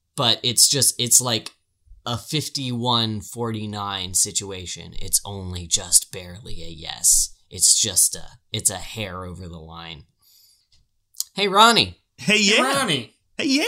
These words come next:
Speaker 2: yeah.
Speaker 1: Uh, are these four episodes of Wonder Falls working for you?
Speaker 2: They did work for me.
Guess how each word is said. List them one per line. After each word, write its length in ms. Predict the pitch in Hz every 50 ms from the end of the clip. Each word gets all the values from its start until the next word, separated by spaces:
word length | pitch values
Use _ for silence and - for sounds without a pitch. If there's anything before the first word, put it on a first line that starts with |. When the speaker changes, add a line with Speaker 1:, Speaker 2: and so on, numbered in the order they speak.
| 523 523
Speaker 2:
yeah. 160 | - - 202 - - _ _ _ _ _ _ _ _ _ _ _ _ _ _ -
Speaker 1:
Uh, 420 | - 151 147 147 143 143 143 143 -
are 140 | - 139 139
these 320 | 135 151 175 196 196 -
four 360 | - - - 165 170 175 175 135
episodes 800 | 143 147 - 156 - - 170 156 156 160 175 180 180 165 - -
of 500 | - 131 131 127 123 123 123 123 117 - _ _ - 117
Wonder 260 | - 135 139 139 143 139
Falls 520 | - 170 160 160 165 165 170 165 - -
working 260 | - 131 131 - 170 156
for 200 | 156 - 170 170
you? 120 | 170 180 190 - - - _ _ _ _ _ _ _ _ _ - - 120
Speaker 2:
They 680 | 117 117 123 143 165 175 180 180 180 180 185 165 151 - - - _ -
did 320 | - 156 160 156 156 147
work 400 | 131 120 113 120 120 120 117 -
for 200 | - - - 110
me. 420 | 104 101 104 95 - - - -